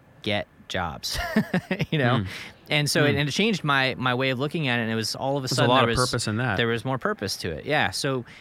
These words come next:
Speaker 1: take whatever it is you have in your life. If you're feeling like you're not fulfilling your purpose, I'm sure a lot of you are, um, feeling like your calling is in music. Maybe your purpose is in music, um, but find purpose in whatever it is that you're doing right now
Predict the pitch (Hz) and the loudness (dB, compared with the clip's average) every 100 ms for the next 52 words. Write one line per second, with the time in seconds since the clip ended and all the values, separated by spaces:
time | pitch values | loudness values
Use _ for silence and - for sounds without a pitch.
0 | - - 247 220 180 175 175 156 151 143 | -10 -4 -4 0 2 4 2 0 0 2
1 | 147 135 131 120 117 135 139 113 151 - | 2 2 0 2 2 2 -2 -2 -4 -4
2 | - 139 143 143 143 123 117 - - - | -4 -2 0 0 0 0 0 -4 -20 -20
3 | - 120 113 117 120 - - 135 139 139 | -4 -2 2 2 2 0 -6 -4 -2 -2
4 | 143 139 147 143 151 151 - 107 - 139 | -2 -2 -2 -2 -2 -2 -4 -4 -2 0
5 | 123 107 113 120 127 131 120 98 95 - | 2 4 2 2 0 0 2 2 0 -4
6 | - - - - - 104 98 95 87 - | -20 -20 -20 -8 0 2 2 0 -4 -8
7 | - 127 120 113 107 110 - 123 110 117 | -8 -4 -2 -2 -2 -4 -2 0 2 0
8 | 113 107 101 101 123 135 - - - - | -2 -2 -2 -2 -2 -2 -4 -12 -20 -20
9 | - - - - - - 107 113 123 143 | -20 -20 -20 -18 -8 -4 -2 -2 -2 -2
10 | 127 135 156 139 104 98 87 69 - - | -2 -2 -2 -2 -2 -2 -4 -6 -12 -20
11 | - - 104 101 120 113 - 160 185 190 | -12 -4 -2 0 -2 -4 -2 0 0 0
12 | 185 175 156 - 123 123 135 131 127 113 | -2 -2 -2 -2 0 0 0 0 0 -2
13 | 107 - 98 104 107 98 92 95 73 92 | -2 -2 -4 -2 -2 -2 -2 -2 -4 -6
14 | 73 62 | -6 -10